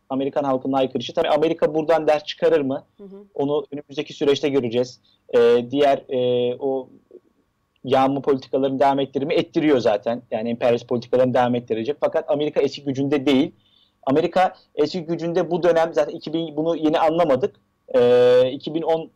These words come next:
Speaker 1: yıllarından beri Amerika güç kaybediyordu. E,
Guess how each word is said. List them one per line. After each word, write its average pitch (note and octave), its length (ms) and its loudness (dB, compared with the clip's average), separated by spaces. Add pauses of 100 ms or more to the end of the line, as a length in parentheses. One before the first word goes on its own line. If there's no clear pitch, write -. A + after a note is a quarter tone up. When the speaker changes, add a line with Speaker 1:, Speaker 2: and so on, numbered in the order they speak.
(120)
Speaker 1:
yıllarından D3+ 680 2
beri C#3 160 0
Amerika C#3+ 320 -4
güç D3+ 200 -6
kaybediyordu. C#3 800 -2 (520)
E, A#2+ 60 2